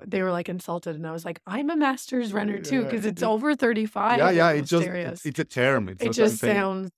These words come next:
Speaker 2: exactly
Speaker 1: like you
Speaker 2: called.
Speaker 1: have gray hair and
Speaker 2: Yeah.
Speaker 1: lots of wrinkles and you're over the hill. But yeah, it's, it's a big deal after the age of forty. We s-, we do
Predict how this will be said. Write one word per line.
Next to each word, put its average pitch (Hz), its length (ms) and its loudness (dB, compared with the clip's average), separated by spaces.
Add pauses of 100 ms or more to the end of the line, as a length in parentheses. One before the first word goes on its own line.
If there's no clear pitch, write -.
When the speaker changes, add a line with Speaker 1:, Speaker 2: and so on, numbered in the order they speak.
(140)
Speaker 2:
exactly - 300 -8
Speaker 1:
like 185 240 -4
you 190 80 -6
Speaker 2:
called. 180 100 -4
Speaker 1:
have 170 200 -4 (380)
gray 175 280 -2
hair 156 360 -6
and 156 120 -10
Speaker 2:
Yeah. 165 80 -8
Speaker 1:
lots 165 180 -10
of 165 60 -14
wrinkles 170 460 -8
and 170 200 -6
you're 175 320 -6
over 190 200 -6
the 196 80 -4
hill. 220 240 4 (340)
But 208 260 0 (480)
yeah, 226 280 2
it's, - 320 -6 (160)
it's 214 200 -4
a 208 40 -2
big 214 360 0
deal 202 300 -2
after 185 300 0
the 185 120 -6
age 175 120 -6
of 175 100 -10
forty. 170 420 -8
We 175 140 -10
s-, - 140 -16 (100)
we 185 160 -10
do 190 380 -8